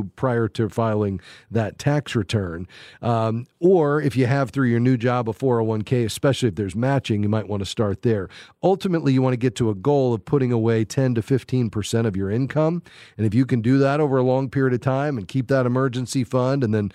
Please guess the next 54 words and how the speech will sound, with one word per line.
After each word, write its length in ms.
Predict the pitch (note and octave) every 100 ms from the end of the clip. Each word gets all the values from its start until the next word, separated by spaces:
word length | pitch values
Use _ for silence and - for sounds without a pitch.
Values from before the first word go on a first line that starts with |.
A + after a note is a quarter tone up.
| - -
also 320 | - A#2 - A2
save 420 | - B2+ C3 A#2+
for 200 | A#2 G#2
other 240 | A#2 B2+
goals, 420 | G#2+ A#2+ C3 C3
like 160 | G#2+ E2
maybe 220 | G#2+ G2+
buying 280 | G2 A2 G#2+
a 80 | G2+
house 380 | A2+ B2 B2 -
or 60 |
replacing 500 | F#2+ - A#2+ G#2 G#2
a 60 | F#2+
car, 400 | - A#2 A#2 A2+ - - _
those 260 | C3 E3 C#3+
are 80 | C3+
really 280 | B2+ A2
key. 320 | G2 - D3 B2
But 160 | G#2+
it 80 | G#2
all 340 | - C3+ D#3
starts 400 | D3 - D#3+ D3
with 120 | C#3+ C3
that 200 | B2 -
spending 420 | - D3+ B2+ G#2+
plan 300 | A#2 A2+ A2
and 140 | G2+
living 320 | A2+ A2+ G#2+ - - -
within 300 | G#2 G#2+ G#2
your 120 | F#2+
means. 360 | F#2 G2 E2 D#2
So 240 | - G#2+ - - -
hopefully 320 | A3 G#3+ G#3+
that's 260 | F#3 F#3 -
helpful. 580 | F3 F3+ D#3 F#3+ F#3+ F3
And 240 | B2+ C3+
if 200 | C3+ B2+
we 120 | D#3
can 160 | D3+ C#3+
help 180 | C3+ A#2
further 320 | D3+ D3+ C#3+
along 300 | B2+ C3 B2+
the 80 | A#2+
way, 120 | B2
don't 160 | A2+ G#2+
hesitate 440 | A2+ G2 A2+ G2
to 80 | -
call 220 | - G2
us 120 | E2
back. 340 | - E2 B1+ -
And 80 | D#2+
God 160 | G#2+ F2+
bless 260 | F#2+ -
you. 120 | D#2+